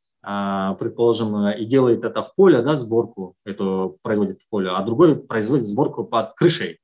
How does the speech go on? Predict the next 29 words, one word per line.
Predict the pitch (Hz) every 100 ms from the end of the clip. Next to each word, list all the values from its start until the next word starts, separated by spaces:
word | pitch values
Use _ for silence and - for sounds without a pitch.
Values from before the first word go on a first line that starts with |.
| _ -
да, | 147
и | 117
получает | 117 117 113 143 107
за | 131
это | -
там, | - 92
да, | 104 104
достаточно | 101 - 104 101
большие | 101 - 101 - _ _ _
бонусы | 110 139 139 120 117 101 95 98 -
и |
так | - 101
далее. | 104 95 90 90
И | 98 101 92 _ _ _ _ _
здесь, | 110 113 139 - 113
э, | 107 101 101 - _ _ _
вот | 110 151
эти | 143 135
вопросы, | 123 127 156 180 - - 131 123 113 104
наверное, | 107 120 120 120 113 107
такое | 127 - 131 120 107 - _ _ _
отсутствие, | 113 - 175 160 - 123 113
по | 123
сути, | - 131 - 120
э, | 107 98 98 - _ -
отличительных, | 101 101 98 107 - 127 - 160 135 123 113 104 - - 107
э, | 101 101 101 98 95
характеристик, | - 120 - 139 180 - 120 - _
э, | 98 95 95 95